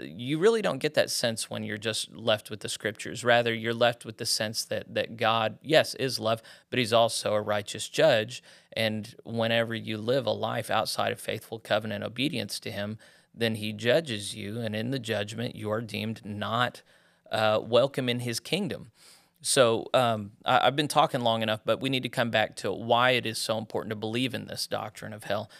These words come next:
Did you find anything, T J, when you were looking for if they, uh, couch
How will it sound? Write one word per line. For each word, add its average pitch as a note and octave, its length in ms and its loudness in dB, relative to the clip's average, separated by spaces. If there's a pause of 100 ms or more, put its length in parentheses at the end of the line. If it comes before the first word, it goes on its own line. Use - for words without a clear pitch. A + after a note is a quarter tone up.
(260)
Did C3 220 0
you D#3 140 2
find C#3+ 340 2
anything, C#3 720 -2 (440)
T C3+ 160 -2
J, B2+ 160 0
when A#2+ 160 -4
you A2+ 60 -2
were A2+ 80 -2
looking A#2 340 -2
for A2+ 320 -2
if A2 260 -6
they, G#2+ 280 -2 (440)
uh, A#2+ 220 -8 (400)
couch - 480 0